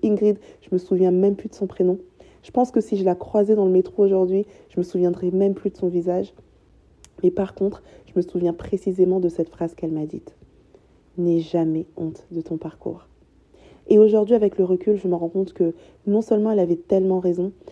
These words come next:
mais je, je réalise à quel point chaque expérience qu'on vit, c'est une graine qu'on plante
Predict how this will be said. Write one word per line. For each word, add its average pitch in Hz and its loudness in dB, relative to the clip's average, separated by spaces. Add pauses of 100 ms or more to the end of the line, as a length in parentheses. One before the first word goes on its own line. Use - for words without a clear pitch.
(240)
mais 196 6
je, 190 6 (100)
je 185 2
réalise 214 2
à 190 0
quel 196 -2
point 214 -4 (260)
chaque - -2
expérience 202 -2
qu'on 190 -2
vit, 180 -4 (760)
c'est - 2
une 208 2
graine 226 2
qu'on 190 -4
plante 190 -2